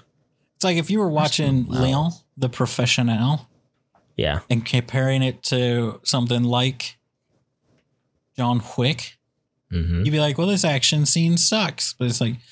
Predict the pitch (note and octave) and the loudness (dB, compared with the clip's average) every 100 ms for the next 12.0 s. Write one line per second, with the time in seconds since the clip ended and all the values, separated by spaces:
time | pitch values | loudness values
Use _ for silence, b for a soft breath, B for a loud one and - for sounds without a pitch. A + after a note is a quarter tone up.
0 | B B B A#3+ G#3+ F3+ G#3+ - F#3+ A3 | B B B -2 0 0 2 2 2 2
1 | G3+ E3+ D3+ C3 D3+ F3 D#3 A#2+ A#2 B2+ | 2 2 0 -2 -2 2 2 0 0 0
2 | D#3+ C3+ A#2 - C3 B2+ E3+ D#3 C#3+ D3 | 0 -2 -4 -4 -4 -2 -2 0 0 2
3 | - C#3+ C3+ A#2+ A2+ C#3 A#2 B2 C3 A#2 | 2 2 2 0 0 0 0 2 2 2
4 | A#2 A#2 A#2 A2+ - A#2 A#2 B2+ B2 B2+ | 2 0 2 2 2 0 0 0 2 2
5 | B2 A#2 - C3 B2+ B2 A#2+ B2 A#2+ A2+ | 0 -2 -2 -2 0 -2 0 2 2 2
6 | - B2 C#3+ - - _ _ _ _ _ | 2 2 0 -2 -12 _ _ _ _ _
7 | _ _ _ _ _ _ _ A2+ G#2+ C3 | _ _ _ _ _ _ _ -2 2 2
8 | G#2+ - A#2+ G2+ - _ _ _ _ _ | 2 0 -2 -2 -4 _ _ _ _ _
9 | _ _ _ _ - G2+ C#3 - C#3+ A#2 | _ _ _ _ -4 -2 -2 -2 0 0
10 | G2+ G2 F3 - - G#3+ G3 F3+ A3 A#3 | -2 -2 -2 0 0 2 2 2 4 2
11 | - C#3 C3+ C3+ D#3 A#2 - G#2+ D#3 | 2 2 0 0 -2 -2 -2 -2 -4